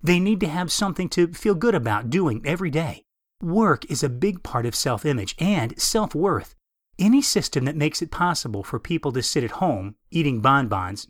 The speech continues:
as the Gotham gal likes to say, is not a good system. That said, we need to recognize that technology is taking massive costs out of our collective P and Ls and creating a large surplus for many of us.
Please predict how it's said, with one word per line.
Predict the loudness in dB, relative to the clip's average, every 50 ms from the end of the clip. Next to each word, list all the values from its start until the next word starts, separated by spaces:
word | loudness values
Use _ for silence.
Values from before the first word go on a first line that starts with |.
| -8
as | -4 -4 -4 -4 -4
the | -6 -6
Gotham | -2 0 0 0 -2 -4 -6
gal | -2 0 0 0 0
likes | -2 -4 -8 -10 -10
to | -10
say, | -8 -6 -4 -2 -2 -4 -4 _ _ _ _ _ _ _
is | 0 2 2 2 4
not | 2 2 2 2 2 0 -2 -4 -6 -12 -8
a | -6 -4
good | 2 2 2 2
system. | 4 2 0 0 0 -2 -4 -6 -8 _ _ _ _ _ _ _ _ -10
That | -2 2 2 4 4 2
said, | 0 -2 -2 -2 -2 -4 -6 -12 -16 _
we | -6 -2 0 0 0 2
need | 2 0 0 0 -2 -2 -4 -4 -8 -10 -4
to | -2 0
recognize | 0 0 0 0 -2 -2 -2 -2 -2 -2 -2 -4
that | -4 -6 -6
technology | -6 -8 -6 -4 -2 -2 -2 -4 -4 -6 -6 -6
is | -6 -6 -8 -8
taking | -4 -4 -4 -2 -2 -4 -4 -4 -2 -2
massive | -2 -2 -2 -4 -2 -4 -4 -4 -4
costs | -2 2 4 6 6 4 2 0 -6 -8 -8 -10 -10 _ 0
out | 0 2 2
of | 4 4
our | 4 2 2
collective | 2 -2 0 0 0 -2 -2 -6 -8 -4
P | 0 2 2
and | 2 2
Ls | 2 0 0 -2 -6 -10 -12 -14 -18 -20 -10 -4
and | -2 -2 -2
creating | -2 -2 0 0 2 2 0 -2 -2
a | -2 -2
large | -2 0 0 0 2 2 2 2 0 -2 -6 -6
surplus | -6 -2 -2 -2 -2 0 0 -2 0 0
for | 2 0 2
many | 2 4 2 2 2
of | 0 -4 -6
us. | -8 -10 -10